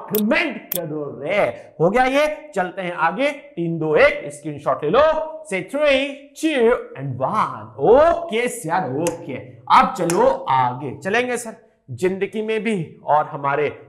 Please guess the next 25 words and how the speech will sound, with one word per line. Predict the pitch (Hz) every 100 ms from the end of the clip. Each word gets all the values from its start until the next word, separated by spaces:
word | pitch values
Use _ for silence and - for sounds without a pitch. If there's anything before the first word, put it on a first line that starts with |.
| _
concept | 143 127 123 143 127 -
में | 160 160
भी। | 156 - - _ -
तो | 220
दोस्तों | 262 302 - 311
देखो, | 294 294
आखिर | 247 254 277
अब | 269 269 277
अपने | 269 262
पास | 240 247 254 226
अगला | 226 240
सवाल | 240 214 226
क्या | 226 233
है? |
Question | 233 233 240
number | 233
third, | 233 311 262 - - _ 151 156
write | 208 262 339 359 285
the | 320 - 240 254
S | 254
I | 294 320 320 240
unit | 269 285 277 - 254
of | 269 - -
charge | - 233 269 311 302 -
and | 226 254